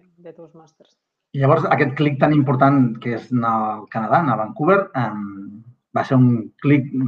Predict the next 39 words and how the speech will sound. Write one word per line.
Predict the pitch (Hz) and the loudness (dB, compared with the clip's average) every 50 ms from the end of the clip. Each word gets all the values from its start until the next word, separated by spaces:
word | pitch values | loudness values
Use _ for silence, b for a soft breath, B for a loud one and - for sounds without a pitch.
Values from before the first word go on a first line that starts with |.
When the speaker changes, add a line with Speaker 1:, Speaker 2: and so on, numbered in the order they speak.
| 120 - | -4 -4
Speaker 2:
ràpid | - - 143 170 - - 233 226 220 - - - | -2 2 2 2 4 4 2 2 2 0 -4 -6
o | 131 113 110 110 110 107 110 113 110 110 110 107 104 | -4 -4 -4 -4 -6 -8 -8 -10 -10 -10 -10 -8 -6
va | 110 117 113 113 117 110 110 113 - | -4 -2 0 2 0 0 -2 -4 -6
ser | - - 123 120 117 117 | -6 -4 -2 -2 -2 -2
mica | 117 123 123 127 120 | -2 -2 -2 -2 -4
programat, | - 131 117 117 110 110 139 160 170 - - - _ _ _ | -4 -4 -4 -4 -2 0 2 2 0 0 -4 -16 _ _ _
aquests | _ _ - - - - | _ _ -14 -14 -10 -8
canvis | 117 117 113 110 110 | -6 -4 -4 -4 -4
així? | 110 - 156 175 214 135 - _ _ _ _ _ _ _ _ _ _ _ _ _ _ - | -6 -4 -2 -2 -2 -2 -4 _ _ _ _ _ _ _ _ _ _ _ _ _ _ -18
Speaker 1:
Em, | 208 208 208 202 190 190 190 185 180 160 147 _ 208 | -16 -14 -14 -14 -14 -16 -16 -18 -20 -20 _ _ -14
no, | 214 208 196 185 | -12 -10 -10 -12
no, | 180 180 175 175 175 | -12 -14 -14 -14 -14
la | 170 175 180 175 | -12 -12 -12 -12
decisió, | 165 - - 185 156 180 202 196 202 214 214 | -12 -14 -18 -18 -14 -10 -8 -8 -6 -8 -8
jo | 190 185 | -8 -10
vaig | 185 185 185 | -12 -12 -12
estar | 190 185 - 202 180 - | -14 -14 -14 -14 -14 -12
quasi | 185 170 165 | -14 -16 -16
un | 170 170 | -18 -18
any | 170 170 170 180 202 202 _ _ _ _ _ | -16 -16 -16 -18 -18 -20 _ _ _ _ _
per | - 202 185 175 170 170 165 160 160 160 160 156 156 _ _ _ _ _ _ _ _ _ | -14 -12 -12 -10 -10 -12 -12 -12 -14 -14 -16 -18 -20 _ _ _ _ _ _ _ _ _
finalment | - 208 196 185 180 180 175 175 | -16 -14 -12 -12 -14 -14 -16 -16
decidir-me. | 175 175 _ - 175 165 175 180 180 190 208 226 247 247 _ _ | -16 -18 _ -18 -18 -16 -16 -18 -16 -16 -18 -18 -18 -20 _ _
Em, | - 190 175 170 165 165 165 160 160 156 156 156 156 156 160 - | -16 -16 -16 -16 -18 -20 -20 -20 -20 -20 -20 -20 -20 -20 -20 -18
el, | 185 180 175 165 156 | -18 -16 -16 -16 -18
el | 160 160 | -18 -18
meu | 165 165 170 | -16 -16 -16
home | 165 165 170 | -16 -16 -16
ja | 170 170 170 | -16 -18 -18
estava | - - 175 170 170 | -16 -16 -16 -16 -16
fent | 170 - 175 170 | -18 -20 -20 -20
projectes | - 165 151 160 165 160 - 170 165 156 160 | -20 -20 -20 -20 -20 -20 -18 -18 -18 -18 -18
amb, | 160 160 156 156 151 151 151 151 147 147 151 | -20 -20 -20 -20 -20 -20 -20 -20 -20 -20 -20
amb | 156 156 156 160 165 | -20 -20 -20 -20 _
remot, | - 165 170 170 180 - | -20 -20 -20 -20 -18 -18
a | 175 165 | -18 -20
distància, | 160 156 - 170 175 175 - 180 | -20 -20 -20 -20 -20 -20 -20 -20
amb | 175 165 175 | -20 -20 -20
Canadà | 165 165 165 170 185 202 | -20 -20 -18 -18 -16 -16